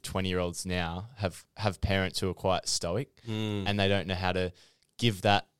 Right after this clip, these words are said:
Speaker 1: vulnerability. But then also, I don't think women are quite good at receiving vulnerability 'cause they haven't really received it from the parents too. So there's a lot of, like,
Speaker 2: Oh,
Speaker 1: a
Speaker 2: mate.
Speaker 1: lack of skills. So,
Speaker 2: Yeah.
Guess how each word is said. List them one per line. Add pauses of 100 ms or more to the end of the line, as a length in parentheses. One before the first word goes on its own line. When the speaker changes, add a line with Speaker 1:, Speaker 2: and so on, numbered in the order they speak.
(120)
Speaker 1:
vulnerability.
But
then
also,
I
don't
think
women
are (720)
quite
good
at
receiving
vulnerability
'cause
they
haven't
really
received
it
from
the
parents
too.
So
there's
a
lot
of,
like,
Speaker 2:
Oh, (140)
Speaker 1:
a
Speaker 2:
mate.
Speaker 1:
lack
of
skills.
So,
Speaker 2:
Yeah.